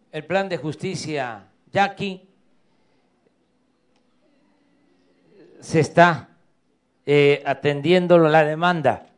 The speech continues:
agraria. Aquí vamos también a buscar la forma de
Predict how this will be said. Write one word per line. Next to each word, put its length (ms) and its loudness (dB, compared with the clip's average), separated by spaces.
agraria. 600 4
Aquí 280 0
vamos 600 4
también 580 0
a 420 2
buscar 600 4
la 140 -2
forma 500 2
de 540 0